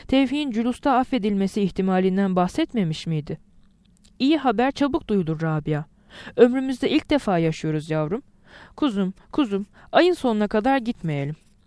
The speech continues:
"Peki Osman." Peki ama artık Rabia'nın ne kafası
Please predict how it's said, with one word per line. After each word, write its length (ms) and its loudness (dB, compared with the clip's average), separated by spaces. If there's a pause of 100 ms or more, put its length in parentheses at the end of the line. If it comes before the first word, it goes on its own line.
(260)
"Peki 260 -2
Osman." 400 -6 (760)
Peki 280 2
ama 300 0 (340)
artık 420 0
Rabia'nın 580 4
ne 80 2
kafası 540 0